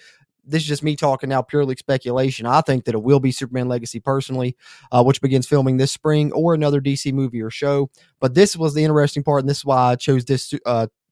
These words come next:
Hollywood Reporter article to, uh, share, is because this last little bit was interesting that it came out of. Uh, since then, it seems like Supergirl might be, you know, fast-tracked. That's what I was talking about earlier when I mentioned that,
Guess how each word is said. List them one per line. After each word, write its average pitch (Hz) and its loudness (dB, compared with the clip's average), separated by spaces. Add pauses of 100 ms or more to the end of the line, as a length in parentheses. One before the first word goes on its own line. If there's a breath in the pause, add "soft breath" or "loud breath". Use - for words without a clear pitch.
Hollywood 139 2
Reporter 139 0
article 131 0 (380 loud breath)
to, 127 2
uh, 120 2
share, 123 0
is 117 -4
because 120 -2
this 131 -2
last 135 2
little 127 -2
bit 139 4
was 123 -2
interesting 127 -2
that 120 -6
it 117 -10
came 123 -2
out 123 0
of. 120 -2 (360 soft breath)
Uh, 123 2
since 170 0
then, 151 2
it 135 -2
seems 147 -2
like 127 0
Supergirl 131 -2
might 127 0
be, 127 -2
you 120 -2
know, 117 -2
fast-tracked. 127 0
That's 117 -12
what 120 -4
I - -2
was 113 -6
talking 120 -4
about 113 -4
earlier 123 -2
when 113 -4
I - -2
mentioned 123 -2
that, 117 0